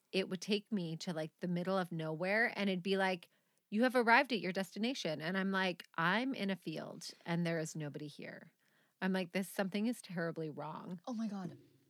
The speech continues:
Speaker 1: I was sure that I was gonna be murdered, though, during that time.
Speaker 2: Um, I would not be surprised. Uh, two days ago in Tampa Bay.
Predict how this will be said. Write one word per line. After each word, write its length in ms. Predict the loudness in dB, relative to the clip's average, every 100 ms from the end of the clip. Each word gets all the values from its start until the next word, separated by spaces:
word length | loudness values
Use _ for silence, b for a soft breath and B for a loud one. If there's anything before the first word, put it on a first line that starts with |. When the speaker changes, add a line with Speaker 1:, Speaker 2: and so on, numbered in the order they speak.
| _ _ _ _ _ _ 2
Speaker 1:
I 80 | 2
was 120 | 4
sure 220 | 2 2
that 100 | 2
I 80 | 0
was 120 | -2
gonna 160 | -6 -10
be 100 | -8
murdered, 320 | -10 -12 -12
though, 140 | -10 -10
during 240 | -10 -10
that 160 | -10 -12
time. 280 | -12 -10 0
Speaker 2:
Um, 460 | 4 4 4 0 -4 -4
I 120 | -4
would 140 | -2 -4
not 180 | -6 -8 _ _ -12
be 100 | -10
surprised. 680 | -10 -12 -12 -10 -12 -14 -12 -2
Uh, 220 | 0 0 -2
two 160 | -2 2
days 200 | 2 2
ago 540 | 2 2 4 2 0 -4
in 440 | -2 -2 0 -2 -4
Tampa 340 | -6 -4 -2 -4
Bay. 540 | -6 -6 -6 -10 -14